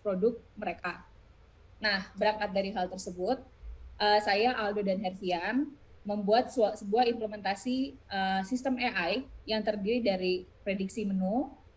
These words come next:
customer assistant, dan recommendation system yang nanti, eh, diharapkan akan memberikan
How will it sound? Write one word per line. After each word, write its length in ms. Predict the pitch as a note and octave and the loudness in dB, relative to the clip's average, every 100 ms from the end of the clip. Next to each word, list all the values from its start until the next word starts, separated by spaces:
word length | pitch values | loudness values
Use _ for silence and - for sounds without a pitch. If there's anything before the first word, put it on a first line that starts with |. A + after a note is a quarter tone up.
| - - - | -20 -16 -2
customer 400 | A3 A3+ A3 G#3 | -2 -2 -4 -4
assistant, 640 | G#3 G#3+ - A3 B3 D4+ - - - - | -4 -4 -4 -4 0 -2 -4 -18 -10 2
dan 240 | A3+ G#3+ | 2 4
recommendation 560 | A3 A3 G3+ G3 G3 G#3 | 0 -2 -4 -2 -2 -2
system 560 | C#4 A#3+ F3 F3 G3+ | -2 -2 -4 -4 -2
yang 180 | G3 F#3 | -2 -2
nanti, 460 | F3 F3 C4 D4+ D4+ | -2 0 0 0 -4
eh, 360 | - - G3+ G3 | -8 0 2 2
diharapkan 560 | A3 G3+ G3 - C4 | 2 2 0 0 -2
akan 400 | G3+ - C4 C#4 | 0 0 2 2
memberikan 640 | A#3 G3+ G3 F#3+ A#3+ C4 | 0 -2 0 0 0 2